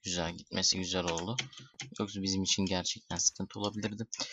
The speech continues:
Şu adama gideceğim arkadaşlar. Bakın bu adama gideceğim.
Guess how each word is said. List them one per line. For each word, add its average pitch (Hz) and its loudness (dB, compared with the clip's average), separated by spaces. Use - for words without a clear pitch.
Şu - -4
adama 95 2
gideceğim 87 -2
arkadaşlar. 82 -4
Bakın 90 -4
bu 101 4
adama 90 2
gideceğim. 87 -2